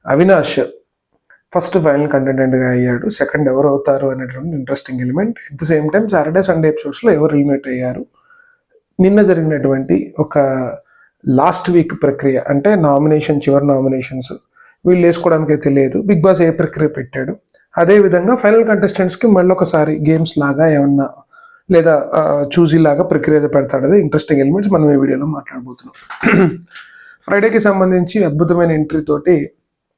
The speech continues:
మన వాడికి షీల్డ్ ఇవ్వటము, అవినాష్ గెలుచుకోవటము.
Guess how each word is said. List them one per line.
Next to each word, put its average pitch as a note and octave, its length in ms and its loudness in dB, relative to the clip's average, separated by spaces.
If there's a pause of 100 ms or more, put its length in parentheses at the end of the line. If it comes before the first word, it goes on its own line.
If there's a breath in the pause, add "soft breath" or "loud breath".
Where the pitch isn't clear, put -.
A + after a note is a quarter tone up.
(300)
మన C3+ 140 2
వాడికి D#3 240 2
షీల్డ్ D3+ 300 0
ఇవ్వటము, D3+ 440 -4 (520 loud breath)
అవినాష్ E3 320 2
గెలుచుకోవటము. C#3+ 600 0